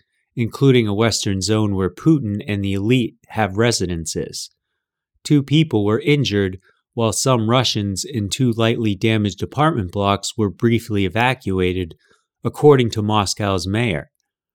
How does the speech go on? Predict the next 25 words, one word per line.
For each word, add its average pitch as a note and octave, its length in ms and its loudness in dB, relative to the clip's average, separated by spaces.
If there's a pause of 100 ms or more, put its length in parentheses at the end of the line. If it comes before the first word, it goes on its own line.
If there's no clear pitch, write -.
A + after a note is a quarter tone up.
(280)
Russia's A2 440 0
defense C3 480 -2
ministry G2+ 440 0
said G#2 400 0
eight A#2 280 0
drones A#2 500 2
sent G#2 220 -2
by F#2+ 180 0
Kyiv G#2+ 520 0 (500)
were A2+ 100 2
shot A2+ 400 0
down A2+ 320 0
or G2 100 0
diverted, G2+ 540 0 (240)
though A2 240 6
Baza, F#2 720 0 (340)
a B2+ 100 -2
Telegram A2 720 2
channel G#2+ 380 0
with G2 240 -2
links A#2 340 2
to - 160 -6
the G2 100 -4
security A#2 600 2
services, F#2+ 800 -2